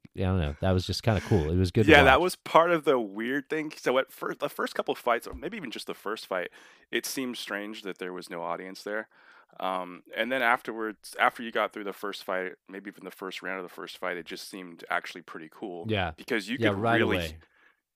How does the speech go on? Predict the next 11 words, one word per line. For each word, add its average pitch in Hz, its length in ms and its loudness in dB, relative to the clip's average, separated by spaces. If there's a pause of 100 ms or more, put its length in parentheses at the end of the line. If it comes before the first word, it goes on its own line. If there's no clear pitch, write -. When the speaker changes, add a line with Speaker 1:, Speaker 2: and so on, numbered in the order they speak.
Speaker 2:
really 120 420 -2
hear, 98 400 -4
like, 92 200 -4
the 85 80 -8
fighters 90 500 -4
breathing. 98 560 -10
You 92 80 -14
could 95 160 -14
hear 101 200 -10
their 85 140 -12
corners. 101 640 -8